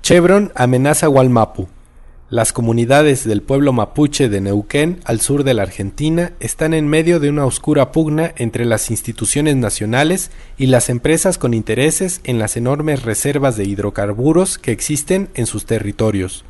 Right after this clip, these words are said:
Jorge Nahuel, lonco de la comunidad Nehuen Mapu en Neuquén, comentó que en esta provincia se encuentran dos de los yacimientos petrogasíferos más importantes de la Argentina,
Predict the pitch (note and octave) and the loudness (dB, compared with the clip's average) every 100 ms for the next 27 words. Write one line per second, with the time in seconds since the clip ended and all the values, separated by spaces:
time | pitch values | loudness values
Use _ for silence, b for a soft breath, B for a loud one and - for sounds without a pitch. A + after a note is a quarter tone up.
0 | b b b b b b - C#3 C3 C#3+ | b b b b b b -2 -2 0 0
1 | A#2 A2+ C#3 E3 - - B2+ D3 D3+ C#3+ | 2 4 4 2 -4 -4 0 0 2 2
2 | A2 G#2 G#2 G#2 A2 A2+ C3+ C#3+ B2 B2 | 2 0 -2 -4 -2 2 2 2 -2 -2
3 | A#2 C#3 C#3+ D3 D#3 C3+ B2 - A2 G#2+ | 0 0 2 2 2 0 -2 -4 -8 -4
4 | G#2+ G#2+ - D#3 F3+ B B B B C3 | -4 -4 0 0 0 B B B B 0
5 | C#3 C#3 F3 F#3 F#3 D#3+ D#3+ F3 - A2+ | 2 4 2 2 2 0 0 -2 0 0
6 | C3+ E3 F3+ D#3+ A#2+ G#2+ D3 D#3 D#3+ E3 | 0 0 0 0 -2 0 0 0 0 -2
7 | - C#3 D#3+ E3+ E3+ A#2 A2 - A#2+ C3+ | -2 2 2 4 2 2 -2 -2 -2 -2
8 | D3 C3 - - A#2 A#2 A2 G#2+ - D#3 | -2 -4 -4 -4 -6 -2 -2 -2 -4 -6
9 | - D#3 F3 - C#3 D#3+ - C#3+ B2 - | -2 -2 -2 -6 -2 -2 -2 -2 -2 0
10 | C#3+ C#3+ B2+ G#2+ G2+ G2+ G#2+ G#2+ E3+ C3+ | -4 -2 -4 -2 -2 -2 -8 -2 0 0